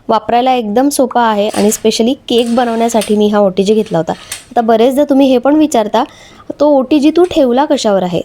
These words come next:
तर हे बघा, लावतानाच ना, म्हणजे इंटेरियरच्या वेळीच आम्ही हे स्टँड बसवून घेतलं होतं, म्हणजे आम्हाला तो प्लॅटफॉर्मवर ठेवायचा नव्हता.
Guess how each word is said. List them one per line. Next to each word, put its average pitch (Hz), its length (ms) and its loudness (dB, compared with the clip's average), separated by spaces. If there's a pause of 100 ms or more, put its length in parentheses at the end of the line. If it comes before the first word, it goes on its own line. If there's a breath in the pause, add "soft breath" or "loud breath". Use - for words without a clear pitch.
तर 226 60 0
हे 247 140 2
बघा, 226 240 0
लावतानाच 226 720 -2
ना, 190 120 -2
म्हणजे 202 300 0 (300 loud breath)
इंटेरियरच्या 233 760 0
वेळीच 214 400 2
आम्ही 208 200 0
हे 233 160 2
स्टँड 220 420 -4
बसवून 226 300 0
घेतलं 220 240 0
होतं, 190 180 0
म्हणजे 240 220 0
आम्हाला 202 300 0
तो 269 40 0
प्लॅटफॉर्मवर 220 680 -2
ठेवायचा 202 440 -2
नव्हता. 165 220 -4